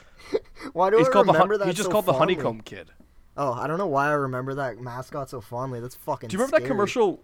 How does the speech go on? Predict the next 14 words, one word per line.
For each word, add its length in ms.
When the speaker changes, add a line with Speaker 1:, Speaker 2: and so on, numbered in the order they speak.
Speaker 2:
with, 200
uh, 180
B-Boy? 500
Speaker 1:
B-Boy? 500
Speaker 2:
Yeah, 400
I 80
think 140
it 40
was 100
a 40
Honeycomb 300
commercial. 440
It 80
was, 200